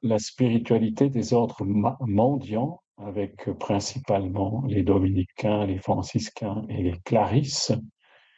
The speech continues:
Saint François d'Assise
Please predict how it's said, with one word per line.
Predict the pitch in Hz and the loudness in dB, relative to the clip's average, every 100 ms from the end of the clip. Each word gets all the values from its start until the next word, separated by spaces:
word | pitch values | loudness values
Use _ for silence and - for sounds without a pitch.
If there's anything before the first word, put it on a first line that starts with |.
| _ _ _ | _ _ _
Saint | - - 104 | -14 -4 -4
François | - 120 107 - 117 107 101 98 | -2 -2 -2 0 2 4 4 2
d'Assise | - - - - 135 147 135 98 98 | 0 0 -4 2 4 6 4 4 2